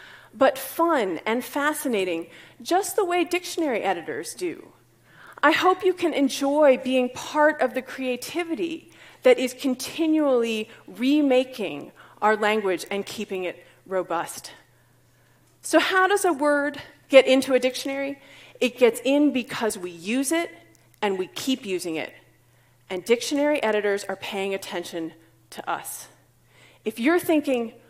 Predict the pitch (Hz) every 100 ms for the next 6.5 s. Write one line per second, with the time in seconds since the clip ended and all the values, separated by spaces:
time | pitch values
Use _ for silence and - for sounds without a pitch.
0 | - _ - 277 - 392 381 311 302 294
1 | 320 302 302 - - 277 - 269 277 254
2 | 277 233 311 370 285 202 165 131 - -
3 | _ _ _ _ _ _ _ _ - 254
4 | 285 302 - 262 214 208 220 247 - _
5 | _ _ _ - 196 180 - 220 220 165
6 | - - - -